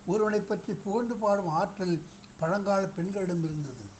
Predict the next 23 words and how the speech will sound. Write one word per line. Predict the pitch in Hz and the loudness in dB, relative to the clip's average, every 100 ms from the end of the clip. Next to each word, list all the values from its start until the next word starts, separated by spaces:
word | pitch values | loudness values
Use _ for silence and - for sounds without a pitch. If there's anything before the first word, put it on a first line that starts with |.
| - - - - - - | -20 -20 -20 -20 -20 -8
யாராவது | 147 160 196 202 226 | -2 0 4 4 6
ஒருவன் | 214 202 190 156 | 6 6 4 2
அருஞ்செயல் | 214 220 220 202 196 | 2 2 4 4 2
செய்தால் | 196 175 185 | 2 2 4
அவனுக்கு | 220 202 | 2 2
நடுகள் | 170 185 247 240 | 2 2 4 4
நடுவார்கள். | 202 180 170 147 113 - - - - - 160 | 2 2 2 0 -4 -10 -16 -18 -14 -2 4
நடுகள் | 190 254 262 247 | 6 6 6 6
நட்டு | 226 226 | 4 2
வழங்கும் | 180 175 214 196 | 4 4 2 2
போது | 196 185 151 | 0 0 -2
கூட | 180 190 165 170 226 - - - | 0 4 6 6 4 -2 -16 -6
அவனுடைய | 160 196 208 190 | 0 2 4 2
பெருமைகளை | 156 208 226 233 220 202 | 4 4 6 6 6 4
எடுத்து | 175 165 - | 2 -2 -2
சொல்வார்கள். | 175 156 160 143 135 104 - - - | 0 2 4 2 -2 -10 -14 -18 -4
ஒப்பாரி | 147 147 - 196 208 233 | -2 -2 6 8 10 8
என்பதே | 196 175 156 151 160 160 - - - | 4 4 4 4 2 -2 -10 -12 0
இறந்து | 165 202 240 247 | 2 4 4 4
போகின்ற | - 214 185 190 185 | 2 2 2 2 2
ஒருவன் | 160 160 185 175 190 240 - - - | 2 4 4 4 2 -2 -8 -16 -2
தன் | 175 160 151 | 2 2 4
வாழ்நாளிலே | 202 233 220 202 190 175 170 | 6 8 6 6 6 6 6